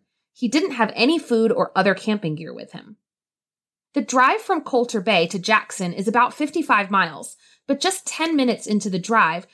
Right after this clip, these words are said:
the woman mentioned that they were also headed to Jackson Hole, and Brian started to freak out. He asked the couple to pull over, and he jumped out of the car, saying he would just find someone else to hitch a ride from.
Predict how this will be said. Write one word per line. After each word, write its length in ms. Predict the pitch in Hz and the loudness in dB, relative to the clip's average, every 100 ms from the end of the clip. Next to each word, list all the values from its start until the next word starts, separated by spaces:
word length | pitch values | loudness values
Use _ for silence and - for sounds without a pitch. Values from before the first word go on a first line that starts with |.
| _ - | _ 0
the 80 | |
woman 320 | 220 240 359 294 | 2 2 2 2
mentioned 420 | 226 220 202 190 | 0 0 -2 -2
that 140 | - | 0
they 100 | 226 | 2
were 160 | 233 254 | 4 4
also 320 | 311 - 190 | 2 0 -2
headed 300 | 180 170 170 | 0 0 0
to 80 | 165 | -2
Jackson 400 | 170 165 - 170 | -4 -6 -6 -2
Hole, 320 | 175 160 170 _ - | -2 -2 -4 _ -6
and 160 | 247 226 | -2 2
Brian 360 | 220 277 359 | 4 2 0
started 360 | 359 277 254 240 | 0 2 2 2
to 80 | 220 | -2
freak 300 | - 196 208 | -4 -6 -4
out. 260 | 170 - _ _ _ _ _ | -6 -6 _ _ _ _ _
He 200 | - 294 | -2 2
asked 340 | 254 320 - - | 4 2 0 -6
the 60 | |
couple 320 | 392 302 269 | -2 0 0
to 100 | 269 | -2
pull 300 | 262 - 233 - | -2 2 2 4
over, 340 | 220 160 120 | 2 0 -8
and 160 | - 226 | -2 0
he 140 | 269 | 2
jumped 320 | 214 269 370 339 | 2 0 0 2
out 140 | 262 | 2
of 100 | 240 | 2
the 60 | 220 | -2
car, 420 | - 262 165 - | -2 -4 -4 -12
saying 400 | - 262 233 226 | -6 0 2 0
he 140 | 214 285 | 0 0
would 160 | 277 | 0
just 240 | 277 269 - | 0 0 2
find 280 | 220 220 | 2 2
someone 280 | 214 233 214 | 0 2 4
else 200 | 240 269 | 2 2
to 80 | - | -2
hitch 200 | 185 170 | 0 0
a 60 | 165 | 0
ride 260 | 160 160 | -2 -4
from. 320 | - - - | -8 -16 -18